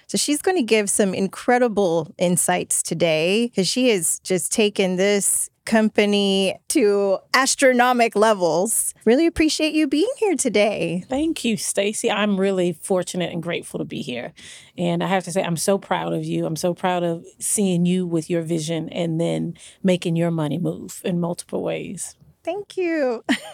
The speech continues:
Speaker 1: You started off at working at, what, two of the Fortune one hundred companies
Speaker 2: Yeah.
Speaker 1: and climbing the corporate ladder
Speaker 2: Mm-hmm.
Speaker 1: there. So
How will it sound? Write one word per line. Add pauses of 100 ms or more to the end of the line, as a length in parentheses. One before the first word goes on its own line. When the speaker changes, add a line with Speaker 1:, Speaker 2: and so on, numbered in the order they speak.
(680)
Speaker 1:
You
started
off
at
working
at,
what,
two
of
the (160)
Fortune
one
hundred (100)
companies
Speaker 2:
Yeah.
Speaker 1:
and
climbing
the
corporate
ladder
Speaker 2:
Mm-hmm.
Speaker 1:
there.
So